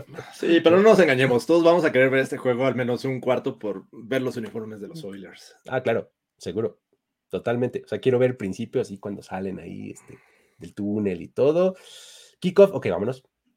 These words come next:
Speaker 2: Ah. <laughs> ¿No? Pero bueno, eh, vámonos entonces al siguiente partido. Tú vas Titans, yo Falcons. Eh, duelo del este, la nacional.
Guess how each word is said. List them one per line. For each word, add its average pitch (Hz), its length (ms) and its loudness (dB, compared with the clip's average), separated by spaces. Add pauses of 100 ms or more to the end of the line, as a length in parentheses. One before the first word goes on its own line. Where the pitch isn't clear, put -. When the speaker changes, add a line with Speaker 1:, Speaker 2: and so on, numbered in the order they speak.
(100)
Speaker 2:
Ah. - 200 -14
<laughs> - 1700 0
¿No? 127 320 -4 (340)
Pero 107 200 0
bueno, 87 260 -4 (220)
eh, 110 560 4 (800)
vámonos 143 540 6
entonces 127 680 0
al 113 120 -4
siguiente 117 280 -2
partido. 101 360 -2
Tú 123 80 -6
vas 113 120 0
Titans, 131 320 0
yo 113 280 -2 (120)
Falcons. 73 420 -18 (720)
Eh, 127 380 2
duelo 175 260 4
del 151 140 6
este, 190 200 2
la 151 120 2
nacional. 123 500 0